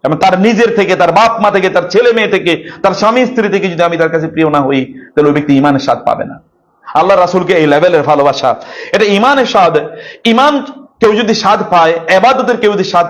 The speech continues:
পায়, তাহলে তার চেহারা এর, এর পরিস্ফুটন, তার চেহারা এর আসর, এর প্রভাব পায়, দেখা যায়। আল্লাহ তাআলা বলেছেন, "সীমাহুম মিন উজুহিম, সীমাহুম ফি উজুহিম মিন আসারি সুজুদ,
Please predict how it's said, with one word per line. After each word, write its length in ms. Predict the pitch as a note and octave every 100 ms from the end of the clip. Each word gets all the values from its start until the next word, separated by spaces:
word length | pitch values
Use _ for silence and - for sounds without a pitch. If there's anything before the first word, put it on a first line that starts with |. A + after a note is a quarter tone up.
| -
পায়, 100 | D#3+
তাহলে 160 | D#3
তার 120 | D#3+ C#3
চেহারা 280 | E3+ D#3+ E3
এর, 160 | D3+ C#3+ F3 - _ _ _ _ _ _ _ _ -
এর 160 | G3 G3 G3+
পরিস্ফুটন, 920 | A3 A#3 - A3 G#3 F3+ D#3 D#3 -
তার 100 | F3 F3
চেহারা 280 | E3+ F3+
এর 240 | F3+ F3+ F3 F3
আসর, 580 | F#3+ F#3+ F#3 D#3+ - -
এর 100 | F3 -
প্রভাব 340 | F3+ C#3 -
পায়, 220 | D3 C3 B2+ - - D3+
দেখা 220 | F3 E3+
যায়। 280 | D3+ B2+ - -
আল্লাহ 200 | G3 A3
তাআলা 140 | G#3+
বলেছেন, 300 | G#3 G3 F3
"সীমাহুম 560 | D#3+ F3+ F3+ F3+ E3+ D#3
মিন 240 | D#3 E3
উজুহিম, 800 | D#3+ D#3 G3+ G3+ A3 C4 - - -
সীমাহুম 560 | - A#3+ A#3 A3 G#3 G3
ফি 180 | - A#3
উজুহিম 420 | G#3 G#3+ A#3 A3+
মিন 140 | A3+
আসারি 360 | C4 D4 C4 A3+
সুজুদ, 420 | F3+ D#3+ C#3+ A#2+